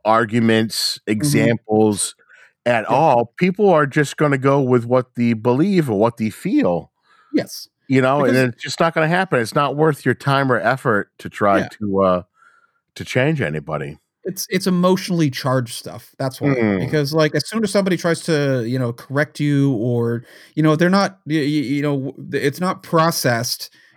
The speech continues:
Speaker 2: in your, like, logistical portion of your brain. It's processed in the
Speaker 1: Mm-hmm.
Speaker 2: emotional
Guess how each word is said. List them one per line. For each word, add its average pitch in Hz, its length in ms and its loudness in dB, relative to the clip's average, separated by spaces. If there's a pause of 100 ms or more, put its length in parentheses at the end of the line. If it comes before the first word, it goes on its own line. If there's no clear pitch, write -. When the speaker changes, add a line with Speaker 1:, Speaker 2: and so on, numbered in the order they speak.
Speaker 2:
in 143 160 2
your, 127 360 2 (480)
like, 131 180 2
logistical 147 1000 0
portion 156 480 0
of 139 120 0
your 135 80 2
brain. 139 440 2
It's 123 200 -6
processed 156 500 2
in 127 160 2
the 135 80 4
Speaker 1:
Mm-hmm. 123 140 0
Speaker 2:
emotional 135 520 0